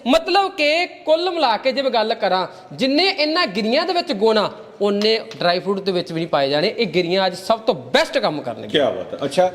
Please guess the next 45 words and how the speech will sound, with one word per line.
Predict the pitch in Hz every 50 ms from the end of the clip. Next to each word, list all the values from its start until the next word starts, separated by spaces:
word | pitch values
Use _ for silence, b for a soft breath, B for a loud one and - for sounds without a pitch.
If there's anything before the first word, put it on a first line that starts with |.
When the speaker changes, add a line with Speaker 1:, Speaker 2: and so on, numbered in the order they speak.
| B B B B B B - - -
Speaker 2:
ਕਿਹੜੇ | 262 302 311 330 320 302 269 202 156 175
ਰੋਗਾਂ | 156 139 160 208 185 160 - 190 190 196 196 190
ਵਾਲੇ | 156 156 151 156 156 165 170 170 175 180 - - - - - - - - - -
ਇਹ | 190 202 190
ਗਿਰੀਆਂ, | 135 110 139 139 147 156 156 156 156 156
ਤੁਹਾਡੀਆਂ | 156 156 - 156 143 139 147 147
ਕੱਤੀਆਂ | 139 - 143 - - - 147 147 139
ਗਿਰੀਆਂ | 131 131 127 127 131 127
ਖਾਣੀਆਂ | 127 - 120 113 117 117 113
ਸ਼ੁਰੂ | - - 117 123 123
ਕਰਨ? | - 120 131
ਹੁਣ | 131 135 135
ਸਾਨੂੰ | 131 147 139 123 101
ਇਹ | 98
ਵੀ | 117
ਸਮਝਾਓ। | 110 - 117 110 101 101 -
Speaker 1:
ਬਿਲਕੁਲ | 156 196 214 220 208 170 143
ਜੀ, | 135
ਬਿਲਕੁਲ। | 135 143 139 143 - - 165
ਜਿੰਨੇ | 135 113 175 185 214 214 214 220 220 220
ਦੇ, | 214 185 180 190
ਜਿਵੇਂ | 185 185 180 185 180
ਡਾਕਟਰ | 175 165 -
ਸਾਹਿਬ | - 185 180
ਨੇ | 180
ਦੱਸਿਆ, | 156 139 - - 160 160 156 151 - - - -
ਜੋੜਾਂ | 131 156 160 165 160 160
ਦੇ | 156 160
ਦਰਦ | 156 135 143 135 131 135 139
ਬਹੁਤ | 131 135 139 147 147 139
ਜ਼ਿਆਦਾ | 131 120 113 120 120
ਆ | 117 117 110
ਰਹੇ | 110 107 117
ਆ, | 113 - B B B B
ਜਿਹੜੇ | 131 147 180 180 196 196 185 185
ਅੱਜ, | 185 160 156 175 202 214 208 B B B B B
ਹੁਣ | 277 311
ਦੇਖੋ | - 349 - 339
ਡਾ-, | 262 233 262 254 247 240 233 202 185 185
ਫਰੂਕੀ | 196 254 262 269 294
ਸਾਹਿਬ, | 339 359 311
ਸਰਦੀ | - - 254 202 190 208 202 190
ਆ | 214 165 143
ਰਹੀ | 139 135
ਹੈ, | 127